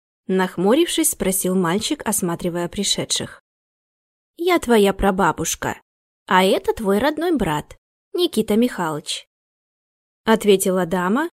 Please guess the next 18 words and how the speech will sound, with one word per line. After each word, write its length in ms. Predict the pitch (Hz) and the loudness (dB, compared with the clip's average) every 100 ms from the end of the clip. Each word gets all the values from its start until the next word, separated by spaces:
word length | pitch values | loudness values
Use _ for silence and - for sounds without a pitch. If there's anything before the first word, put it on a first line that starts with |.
| _ | _
чем 260 | - 202 185 | 0 2 4
вызвала 420 | 233 330 359 349 | 2 2 0 2
неподдельное 680 | 339 - 214 202 214 262 | 2 2 2 2 4 4
удивление 580 | 269 208 202 185 185 175 | 2 2 2 2 0 0
не 140 | 175 180 | -2 -2
только 360 | 202 320 320 | 0 0 2
на 100 | 254 | 2
лице 300 | 208 190 196 | 2 0 -2
Сергея, 600 | 185 190 190 175 165 165 - _ _ | -2 -2 -2 0 -2 -2 -8 _ _
но 200 | 202 208 | 2 4
и 140 | 294 | 4
у 40 | 359 | 2
второго 440 | - 247 190 208 | 2 2 2 2
мальчика. 600 | 240 180 175 - 175 170 - _ _ _ _ _ _ _ _ _ _ _ _ | 2 0 -2 -6 -4 -6 -8 _ _ _ _ _ _ _ _ _ _ _ _
«Я 260 | 208 190 196 | -4 0 2
не 120 | 208 | 2
понимаю 640 | 269 277 330 339 269 190 | 4 2 2 2 2 2
вас», 340 | 165 156 - | 0 -4 -8